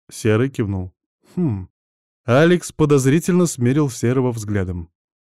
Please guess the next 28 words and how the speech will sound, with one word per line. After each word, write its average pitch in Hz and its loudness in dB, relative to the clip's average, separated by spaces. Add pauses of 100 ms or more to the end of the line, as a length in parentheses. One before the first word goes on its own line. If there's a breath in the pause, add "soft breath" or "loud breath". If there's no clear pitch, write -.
(160)
«Знаешь, 117 -2
я, 127 2
конечно, 139 0
не 123 0
Супермен, 160 -2
но 104 -2
сейчас - -4
вижу, 165 0
что 147 -8
чего-то 170 -2
не 175 2
договариваешь». 160 0 (260)
Серый 117 0
пожал 117 0
плечами. 101 -4 (720)
«Ты 139 4
недоволен, 151 6
что - 0
я 135 6
согласен?» 123 0 (420)
Алекс 98 -4
снова 101 -2
расплылся 131 -6
в 131 -2
блаженной 127 2
счастливой 139 -2
улыбке. 139 -2 (280)
«Рад!» 175 0